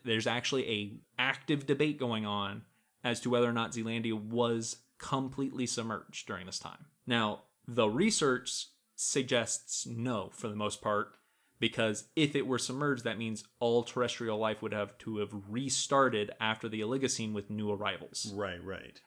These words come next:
Speaker 1: And that's not what molecular data seems to suggest.
Speaker 2: No, I, I wouldn't think so.
Speaker 1: The lineages, there are many lineages that seem to have survived the Oligocene quite handily. We don't see any major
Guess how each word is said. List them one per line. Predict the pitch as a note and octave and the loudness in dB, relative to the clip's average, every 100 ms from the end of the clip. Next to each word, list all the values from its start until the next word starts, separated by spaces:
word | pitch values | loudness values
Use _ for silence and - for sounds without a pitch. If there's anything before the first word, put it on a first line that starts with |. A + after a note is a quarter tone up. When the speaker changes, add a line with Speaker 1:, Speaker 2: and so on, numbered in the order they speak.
| - | -6
Speaker 1:
And | B2+ | -2
that's | A2+ A2 A2+ | 0 0 0
not | A#2 A#2 A2 | 2 2 2
what | A#2 | -2
molecular | A2+ G#2+ G2+ G#2 G2+ | -2 -2 -2 -2 -2
data | G2 G2 | -2 -4
seems | F#2+ G2+ F#2+ | -4 -6 -8
to | G#2 | -8
suggest. | G2 - - - - | -10 -10 -10 -10 -10
Speaker 2:
No, | A2 G2 F2+ F2+ | -8 -6 -6 -6
I, | G2 | -4
I | G#2+ G#2 | -4 -4
wouldn't | G#2 F#2 F2 | -4 -6 -10
think | G2 F#2 | -10 -10
so. | G#2+ F#2+ - | -8 -10 -6
Speaker 1:
The | - G2+ | 0 0
lineages, | G2+ C3 C3+ C3+ C3+ C3+ B2+ | 2 0 0 0 2 0 2
there | A#2+ | 2
are | G#2+ | 2
many | G#2+ C3 C#3 | 2 0 0
lineages | C3+ B2 B2 B2 A2+ | 0 0 0 -2 0
that | G#2 | -2
seem | - A#2 G#2 | -2 -2 -4
to | G2+ G#2+ | -2 0
have | G2 | 0
survived | - A2+ G#2 A2 A2 A2 A2 A2+ A#2 | 0 -2 -2 2 2 2 0 -2 -4
the | A#2 | -2
Oligocene | G#2+ A2 A2+ - A#2 A2+ A2 A#2 _ | 0 0 -2 -2 -2 -4 -6 -8 _
quite | - G#2+ - | -4 -4 -2
handily. | B2 C#3+ C#3+ C#3+ D3 D3 _ - | -2 0 2 2 0 -6 _ -6
We | G#2+ | -2
don't | A2+ A2 | 0 0
see | - B2 A2 | 0 0 0
any | G#2 G#2 | -2 -2
major | G2+ G2+ G#2 G#2 C3 | -4 -2 -2 -4 -6